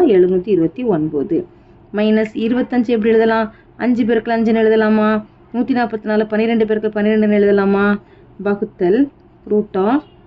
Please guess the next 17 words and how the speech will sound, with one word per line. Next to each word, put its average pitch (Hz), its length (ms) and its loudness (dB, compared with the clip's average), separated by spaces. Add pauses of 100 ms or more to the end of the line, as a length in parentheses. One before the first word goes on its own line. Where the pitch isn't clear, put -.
(160)
பதினாறு 277 440 2
எப்படி 262 180 0
எழுதலாம்? 254 460 0 (340)
பதினாறு 262 760 2
நாலு 208 320 0
பெருக்கல் 269 360 0
நாலுன்னு 254 180 2
எழுதலாமா? 240 520 2 (580)
எண்பத்தி 233 400 -2
ஒண்ணு 269 200 2
ஒன்பது 233 360 0
பெருக்கல் 233 280 -4
ஒன்பதுன்னு 226 260 2
எழுதலாமா? 226 400 2
இப்ப 214 200 -2
எல்லாமே 214 360 2
இது, 269 280 2